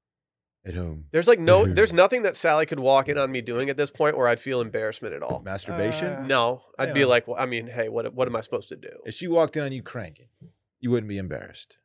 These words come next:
Speaker 2: I mean, I'm, I might, like, you know, shuffle and, like, sprint away with my pants around my ankles, but, like, I don't, I, it'd be like, "You know what? Hey, <laughs> sometimes you gotta do what you gotta do,"
Speaker 1: <laughs>
Speaker 2: you know? I mean, it is what it is. It's
Speaker 3: What if,
Speaker 2: natural.
Speaker 3: what if you got home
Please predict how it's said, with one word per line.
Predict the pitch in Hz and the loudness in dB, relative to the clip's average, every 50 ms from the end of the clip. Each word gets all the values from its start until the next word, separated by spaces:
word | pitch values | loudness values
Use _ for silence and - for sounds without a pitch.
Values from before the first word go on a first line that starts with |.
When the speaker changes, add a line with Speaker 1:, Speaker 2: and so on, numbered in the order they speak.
| _ _ | _ _
Speaker 2:
I | - 196 | -6 -4
mean, | 240 233 190 - | -2 0 0 0
I'm, | 185 196 - | -2 -2 -2
I | - 175 196 | -4 -4 0
might, | 185 196 202 180 - | 2 2 2 2 2
like, | 160 147 135 - - | 0 -2 -4 -6 -6
you | 202 | -4
know, | 175 131 113 | -4 -4 -4
shuffle | - - - 165 165 165 - 160 143 | -2 0 2 2 2 0 -2 -6 -6
and, | 127 123 120 | -6 -6 -8
like, | 117 113 | -8 -10
sprint | - - - 151 143 135 | -12 -6 -4 -4 -4 -2
away | 127 123 127 135 | 0 0 0 0
with | 143 139 | 0 -2
my | 123 110 | -6 -8
pants | 104 - - 139 151 156 - | -8 -8 -6 -6 -6 -4 -6
around | 139 120 117 | -6 -6 -6
my | 107 101 | -6 -6
ankles, | - 110 110 110 - 123 127 - | -6 -6 -8 -6 -6 -6 -6 -6
but, | - 139 127 | -8 -4 -2
like, | 139 139 131 | 0 0 2
I | - 147 | 2 2
don't, | 151 175 180 - | 2 2 0 -2
I, | 151 | -4
it'd | 143 - 175 151 139 | -4 -4 -6 -4 0
be | 165 170 | 2 4
like, | 165 151 147 151 | 6 4 4 2
"You | 156 180 | 2 2
know | 165 160 156 | 4 4 6
what? | 156 147 147 143 139 | 6 6 6 6 6
Hey, | - 151 139 123 120 | 6 4 4 4 2
<laughs> | |
sometimes | - - - 185 190 170 151 185 160 | -2 -4 -2 0 2 4 4 2 6
you | 160 | 6
gotta | 170 151 120 | 6 6 6
do | 143 | 4
what | 156 147 | 2 4
you | 156 | 4
gotta | 156 143 135 127 | 6 6 6 6
do," | 135 180 196 185 - - - 139 120 123 | 6 8 8 8 8 6 4 2 -2 -2
Speaker 1:
<laughs> | 139 | -2
Speaker 2:
you | 139 | 0
know? | 135 139 156 185 208 196 | 2 4 4 4 4 4
I | 165 160 | 2 2
mean, | 170 165 | 0 0
it | 165 170 175 | 0 0 0
is | 175 165 | 0 2
what | 165 170 160 | 4 4 4
it | 160 170 | 4 4
is. | 220 233 151 123 | 4 4 2 0
It's | 131 127 | -2 0
Speaker 3:
What | 143 156 | 4 4
if, | 165 | 6
Speaker 2:
natural. | 170 - - - 127 120 120 127 | 4 4 2 -4 -8 -8 -8 -8
Speaker 3:
what | 135 139 151 | -4 -2 -2
if | 160 147 | -2 -2
you | 151 156 139 | -4 -2 0
got | 143 143 135 131 120 | 2 2 2 0 -4
home | 123 131 131 131 127 123 120 117 | -8 -8 -8 -8 -10 -12 -14 -18